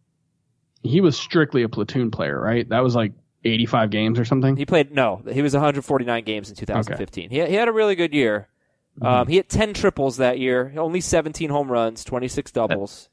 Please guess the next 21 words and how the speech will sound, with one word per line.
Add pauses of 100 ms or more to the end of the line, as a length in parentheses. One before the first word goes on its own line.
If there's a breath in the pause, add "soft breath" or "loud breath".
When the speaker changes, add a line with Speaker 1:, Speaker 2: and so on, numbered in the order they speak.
(120)
Speaker 3:
that
was
his
career
high
prior
to
last
year,
was
seventeen (120)
home
runs.
Speaker 2:
Right.
Speaker 3:
That,
that's,
I
mean,
that's, (1080)
he,
uh,